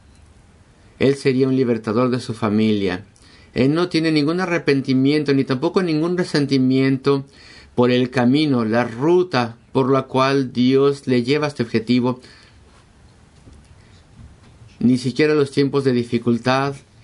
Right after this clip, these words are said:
e injusticia y prisión y esclavitud. José aceptó todo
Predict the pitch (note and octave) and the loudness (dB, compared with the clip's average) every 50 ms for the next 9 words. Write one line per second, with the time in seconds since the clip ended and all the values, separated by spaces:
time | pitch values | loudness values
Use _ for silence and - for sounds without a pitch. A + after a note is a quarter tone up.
0 | _ - - - A#2+ A#2+ A#2 A#2 - B2 A2+ - - - C3+ C#3 C#3+ C#3 - - | _ -10 -4 0 0 0 0 -2 -4 -6 -6 -6 -4 -2 0 0 0 -2 -2 -2
1 | C3+ C3+ C#3 B2+ - _ _ _ - - - - - - _ - - - A#2+ A#2+ | -2 -2 -2 -4 -8 _ _ _ -20 -20 -20 -20 -20 -20 _ -16 -8 -4 -4 -2
2 | - B2+ A#2+ A#2 - - B2+ C3 C3+ C3+ C#3 C#3 C#3 C#3 C3+ - _ _ _ _ | 0 -2 -2 -2 -2 0 0 0 0 0 -2 -2 -2 -4 -8 -12 _ _ _ _
3 | _ - - B2+ B2 A#2+ - - A#2+ A#2+ A#2 B2 A#2+ C#3 C#3+ D3 D3+ D3 D3 - | _ -4 -2 -2 -2 -2 -2 -2 0 0 0 0 0 0 -2 -2 -2 -4 -8 -12
4 | _ _ _ _ _ _ _ _ _ _ - - G#3 - - - - - - - | _ _ _ _ _ _ _ _ _ _ -20 -20 -20 -20 -20 -20 -20 -20 -20 -20
5 | - - - - - - - - - - - - - A#2+ A#2 - - - C#3+ D#3 | -20 -20 -20 -20 -20 -20 -20 -20 -20 -20 -12 -4 -2 -2 -2 -2 -2 -2 0 0
6 | D#3+ - - A#2+ B2 - - C3+ C3 - - E3 E3 - - F3 G3 F#3 D3 A#2+ | -2 -2 -4 -4 -4 -2 -4 -6 -4 -4 -6 -6 -4 -4 -2 -2 -2 0 0 0
7 | A2 G2+ G2 | 0 0 -2